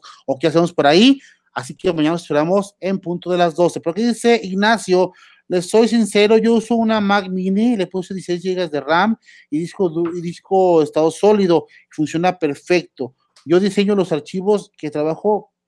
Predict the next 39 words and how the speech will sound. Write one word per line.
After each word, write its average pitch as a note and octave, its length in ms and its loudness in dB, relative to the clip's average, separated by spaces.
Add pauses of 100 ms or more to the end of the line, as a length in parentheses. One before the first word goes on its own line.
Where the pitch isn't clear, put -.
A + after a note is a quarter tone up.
(160)
pesan E3+ 460 -4
varios D3+ 300 0
gigas". D3 360 -4 (360)
Fíjate A3+ 320 0
que E3+ 100 -4
yo E3+ 100 4
las, A3 300 0
las D#3+ 400 0
Mac F#3 220 -2
Mini G3 320 0
jamás G3 720 0
me G3 80 -2
ha F#3+ 60 -6
tocado F#3+ 240 -2
la F3 100 0
suerte E3+ 320 -10
de D#3+ 60 -6
utilizarlas. D3 760 -8 (580)
Sí - 260 -8
me, G3+ 120 0
me F#3 80 2
han F#3 160 -2
gustado, F3+ 680 0
no F3+ 300 -2
sé F#3+ 240 -4
qué G3 140 -10
tan F#3+ 380 -4
realmente F3 640 -2
rindan. E3+ 560 0 (320)
Según E3+ 300 0
dice A3+ 280 2
Nacho, A3 520 2
rinden E3+ 340 -4
bastante E3+ 500 -2
bien A#3 220 0
porque A3+ 200 -2
no F3 140 0
le G3 200 2
puso F#3 420 -2